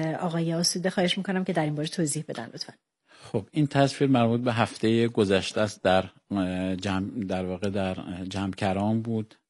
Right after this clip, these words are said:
Speaker 2: خدمت تولیت معزز جمکران
Speaker 1: بله.
Speaker 2: رفتیم و اونجا این، اه، در واقع رزمایش پونزده هزار بسته معیشتی رو آماده کرده بودن.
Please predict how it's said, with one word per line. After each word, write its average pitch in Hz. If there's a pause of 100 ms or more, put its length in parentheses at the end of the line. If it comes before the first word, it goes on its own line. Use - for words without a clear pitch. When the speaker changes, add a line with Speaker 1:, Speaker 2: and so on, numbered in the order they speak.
(400)
Speaker 2:
خدمت 98
تولیت 92
معزز 87
جمکران 107
Speaker 1:
بله. 160
Speaker 2:
رفتیم 101
و 104
اونجا 92
این، 95
اه، 90
در 90
واقع 92
رزمایش 92
پونزده 98
هزار 98
بسته 92
معیشتی 95
رو 101
آماده 92
کرده 110
بودن. 113